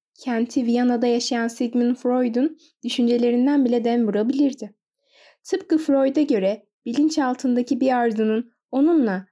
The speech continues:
ya da birbirleriyle ilgisi yokmuş gibi gözüken duygular ve hareketler doğurabilmesi gibi, Schönberg'in müziği geleneksel sistemin sürdüğü mantıktan da yoksundur. Bu bilinçaltı gibi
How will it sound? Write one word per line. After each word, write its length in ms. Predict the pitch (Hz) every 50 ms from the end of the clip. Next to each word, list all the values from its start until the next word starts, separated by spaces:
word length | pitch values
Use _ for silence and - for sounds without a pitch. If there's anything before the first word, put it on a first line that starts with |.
| _ _
ya 180 | 240 254 285 285
da 120 | 277 247
birbirleriyle 640 | 269 262 262 254 269 254 269 277 302 311 294 277 262
ilgisi 360 | 254 240 247 262 262 - 269
yokmuş 400 | 277 311 320 320 247 233 226 -
gibi 220 | - 214 202 208 190
gözüken 560 | 208 208 196 202 208 - 247 208 208 208 208
duygular 440 | 208 208 202 214 220 240 240 240 226
ve 60 | 226
hareketler 680 | 226 220 208 214 214 - 214 214 - 254 254 254 240
doğurabilmesi 760 | 220 208 214 214 226 226 208 214 214 220 220 233 233 - 285
gibi, 340 | 233 208 190 190 196 226 - _ _ _ _ - - _ _
Schönberg'in 840 | - - - 294 277 277 277 277 285 269 269 262 269 269 269 262 254
müziği 500 | 254 254 240 254 277 285 311 339 320 - _ _ _
geleneksel 640 | - 220 214 220 220 226 226 233 233 - 285 277 285
sistemin 420 | 277 - 247 - - 233 226 226
sürdüğü 420 | 233 - - 247 233 208 220 233 226
mantıktan 680 | 240 240 240 240 240 - 214 - - 208 202 208 240
da 60 | 285
yoksundur. 580 | 294 247 240 240 - - - 220 208 190 196 - - - _ _ _ -
Bu 120 | 277 269
bilinçaltı 680 | 262 269 262 302 311 320 311 311 277 254 254 254 - 285
gibi 400 | 240 214 185 196 202 226 226